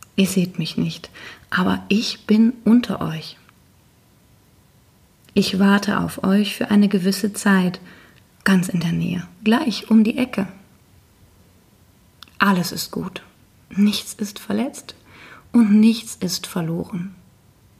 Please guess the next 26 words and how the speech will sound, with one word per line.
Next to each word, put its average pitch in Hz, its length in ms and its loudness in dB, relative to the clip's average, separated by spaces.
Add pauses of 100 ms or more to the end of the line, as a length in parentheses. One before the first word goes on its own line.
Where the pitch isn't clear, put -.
(960)
Einen 196 300 2
kurzen 233 440 0
Moment 202 460 4
nur 214 300 2 (380)
und 214 240 0
alles 254 360 -2
wird 214 220 -2
genauso 208 560 2
sein, 196 500 0
wie 170 160 -6
es 160 160 -10
vorher 170 540 -6
war. 165 320 -10 (1500)
Oh, 220 440 6
wie 190 240 2
wir 190 100 0
lachen 190 440 0
werden 185 380 0
über 196 260 0
all 190 160 0
die 202 100 0
Schmerzen, 208 520 2
als 175 220 -2
wir 185 60 0
uns 175 160 0
trennten, 180 520 0